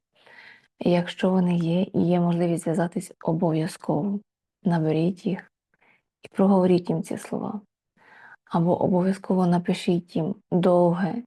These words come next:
відкрите, дуже відверте повідомлення вдячності. Таким чином ви розширитесь самі собі в любові, ви розширитесь в любові до світу.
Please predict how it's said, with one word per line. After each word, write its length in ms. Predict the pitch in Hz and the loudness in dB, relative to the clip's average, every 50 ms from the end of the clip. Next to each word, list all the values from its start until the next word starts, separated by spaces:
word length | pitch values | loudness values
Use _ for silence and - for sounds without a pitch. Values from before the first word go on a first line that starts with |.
| _ _ _ _ _ _ - | _ _ _ _ _ _ -4
відкрите, 760 | - 180 180 - - - 175 160 160 160 - - - - 226 226 _ _ | -4 -4 -4 -4 -8 -4 -2 -2 -2 -4 -6 -6 -6 -6 -6 -10 _ _
дуже 540 | - 208 190 180 170 175 170 214 202 - - - _ _ _ _ _ _ _ _ - - | -8 -4 -2 -2 -2 -2 -2 -2 -4 -6 -8 -10 _ _ _ _ _ _ _ _ -4 0
відверте 540 | 196 190 190 185 165 165 160 202 - - | 0 2 2 0 0 -2 -4 -4 -6 -6
повідомлення 760 | - - - - - - - 170 170 165 160 - - - - - _ _ | -4 -4 -2 -2 -2 0 0 0 0 0 -2 -2 -4 -4 -6 -8 _ _
вдячності. 680 | - 165 180 165 165 - - - 170 - - - - - _ _ _ _ _ _ _ _ _ _ _ _ - - _ _ _ _ | -6 -2 -2 -2 -2 -4 -6 -8 -8 -8 -10 -18 -20 -20 _ _ _ _ _ _ _ _ _ _ _ _ -20 -20 _ _ _ _
Таким 300 | - 202 - 208 208 202 | -6 0 4 6 6 6
чином 360 | - 196 190 185 180 175 170 | 6 4 2 4 2 2 2
ви 120 | 175 180 | 2 2
розширитесь 680 | 180 180 175 175 - - 185 180 175 - - 220 - - | 2 2 0 -2 0 0 0 0 0 -4 -6 -10 -12 -12
самі 520 | - - - - - - 170 170 175 175 | -14 -20 -16 -8 -4 0 0 2 2 0
собі 440 | 175 175 - - 170 156 170 175 196 | 0 -2 -4 -2 -2 2 2 4 4
в 80 | 208 196 | 4 4
любові, 560 | 185 190 196 190 175 165 165 196 220 208 - _ _ _ _ - - - - - _ _ _ - | 2 2 0 0 0 0 -2 -4 -6 -10 -12 _ _ _ _ -20 -20 -20 -20 -20 _ _ _ -2
ви 160 | 220 180 190 | 0 2 4
розширитесь 640 | 190 190 190 190 - 190 180 180 190 - 175 175 - | 4 4 2 2 0 0 0 0 -2 -6 -6 -4 -2
в 60 | 175 | -2
любові 360 | 170 170 170 175 180 165 160 | 0 2 2 2 2 2 2
до 120 | 151 - 185 | 0 -2 -4
світу. 540 | - - - 170 170 202 202 - - 175 | -6 -6 -4 -4 -4 -2 -2 -4 -6 -6